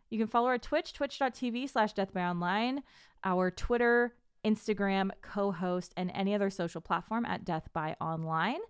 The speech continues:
You can also find us at YouTube, um, on YouTube at Death by Online. You can find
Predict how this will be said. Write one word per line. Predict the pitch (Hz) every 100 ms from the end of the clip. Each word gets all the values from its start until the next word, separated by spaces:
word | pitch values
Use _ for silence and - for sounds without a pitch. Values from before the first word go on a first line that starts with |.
| - - - - -
You | 226
can | 220 233 220
also | 180 180 - 180
find | 175 175 175
us | 170
at | 180
YouTube, | 214 - 190 170 175 202 - 185
um, | 170 165
on | 180 180
YouTube | 170 170 170 175 208
at | - 170
Death | 170 165
by | 170 165
Online. | 165 170 202 269 302 _ _ _ _ _ -
You | 254
can | 285 269
find | 233 214 202